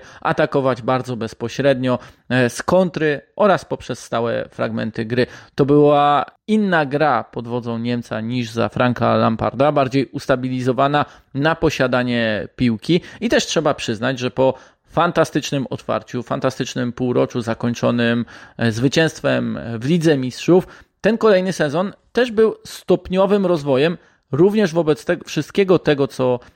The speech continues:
zachodziło w Chelsea, e, co działo się za kulisami tego klubu, z jakimi problemami musiał się zmagać Tuchel. I tym bardziej wydawało się, że utrzymanie trzeciego miejsca przy tych wszystkich problemach, przy nawet niepowodzeniu, e,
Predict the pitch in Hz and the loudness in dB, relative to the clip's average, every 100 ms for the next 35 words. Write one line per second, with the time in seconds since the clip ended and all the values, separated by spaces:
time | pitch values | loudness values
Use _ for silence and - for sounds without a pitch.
0 | _ 113 156 156 143 139 135 123 113 - | _ -2 0 2 0 2 2 2 0 -6
1 | - - 147 170 - 208 - - - - | -8 2 4 2 0 -4 -4 -16 -10 -2
2 | 127 - 139 135 139 139 - 127 123 113 | -2 0 -2 2 4 4 2 -2 -2 -4
3 | 117 143 151 170 175 - 175 170 170 160 | -2 -2 2 0 0 -2 -2 -2 -4 -6
4 | - 160 147 123 131 135 131 - 123 123 | -6 -4 -2 -2 -2 -2 -4 -2 -2 0
5 | 123 120 120 - 123 127 123 127 123 123 | 0 0 -4 -4 -6 -4 -4 -2 0 0
6 | - 123 151 180 - - _ 220 226 220 | -2 -2 2 0 0 -18 _ 0 2 2
7 | 214 226 220 190 165 151 139 131 139 147 | 2 2 0 0 2 2 2 0 -4 0
8 | 156 151 - - _ _ 156 - - 180 | 0 0 -10 -20 _ _ 2 2 2 2
9 | 175 170 - - 147 151 123 - 113 - | 2 0 0 -2 0 0 -2 -2 -6 -4
10 | 135 151 - 165 170 - 170 147 127 120 | -4 -2 -2 -2 -6 0 0 4 2 2
11 | 131 - - 170 196 202 175 175 170 151 | -2 -2 0 2 2 0 0 0 2 2
12 | 139 127 151 165 139 131 | 2 2 0 2 0 0